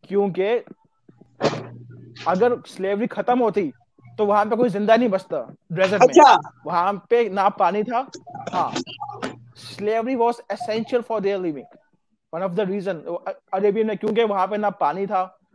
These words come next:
Speaker 1: ना पानी है नहीं, वो इतनी harsh कंडीशन है। आप बताओ, अभी भी, अब तो एसी है, इतना कुछ है, लोग रह सकते हैं। उस जमाने में without एसी वहां पे नदी कोई नहीं है।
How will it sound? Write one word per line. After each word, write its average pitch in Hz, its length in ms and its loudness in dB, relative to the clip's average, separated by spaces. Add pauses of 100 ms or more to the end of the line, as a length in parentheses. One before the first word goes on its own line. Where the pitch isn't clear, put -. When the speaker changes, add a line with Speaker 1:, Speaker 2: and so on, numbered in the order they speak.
(120)
Speaker 1:
ना 180 80 0
पानी 190 300 0
है 180 140 0
नहीं, 196 180 -6 (260)
वो - 140 -10
इतनी 254 260 0
harsh 208 280 0
कंडीशन 220 340 -2
है। 196 60 -2
आप 180 100 2
बताओ, 160 340 -4 (1040)
अभी 214 240 2
भी, 277 160 0
अब 196 220 -2
तो 233 80 2
एसी 226 360 0
है, 240 300 -2 (480)
इतना 202 220 -2
कुछ 220 240 -2
है, 233 60 0
लोग 220 200 2
रह 185 140 2
सकते 180 280 -6
हैं। 90 140 -10 (580)
उस 202 140 -2
जमाने 214 400 0
में 240 320 -8
without 196 440 2 (100)
एसी 214 440 -2 (400)
वहां 190 180 2
पे 214 80 -4
नदी 208 300 0
कोई 208 220 2
नहीं 220 120 -2
है। 196 180 -6